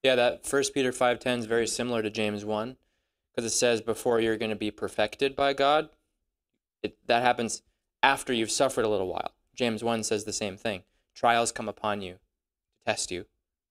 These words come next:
and that's what perfects you. So going through hard things, suffering through things, tests patience,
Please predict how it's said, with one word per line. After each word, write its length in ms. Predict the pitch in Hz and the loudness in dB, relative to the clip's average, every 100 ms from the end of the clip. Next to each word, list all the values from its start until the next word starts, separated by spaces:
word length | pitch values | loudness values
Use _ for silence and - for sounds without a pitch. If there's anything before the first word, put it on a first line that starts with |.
| _ | _
and 140 | 104 98 | -6 -2
that's 240 | 95 - | -2 -2
what 120 | - | -10
perfects 400 | - - 95 - | -10 -6 -6 -6
you. 60 | - - _ _ _ _ _ _ _ _ _ - | -12 -14 _ _ _ _ _ _ _ _ _ -4
So 80 | |
going 460 | 107 123 127 135 135 | 0 6 6 6 2
through 400 | 131 135 131 123 | -2 2 4 2
hard 320 | 123 123 123 | 2 2 2
things, 380 | - 123 123 120 | -2 -2 0 -2
suffering 420 | - 120 127 123 | 0 0 2 0
through 220 | 120 123 120 | -2 -4 -4
things, 460 | - 120 120 - - | -2 -4 -4 -8 -10
tests 720 | - 123 127 - - - - _ _ _ _ _ - | -4 0 2 0 -4 -8 -8 _ _ _ _ _ -2
patience, 540 | 120 120 127 131 - | -2 0 -4 -4 -12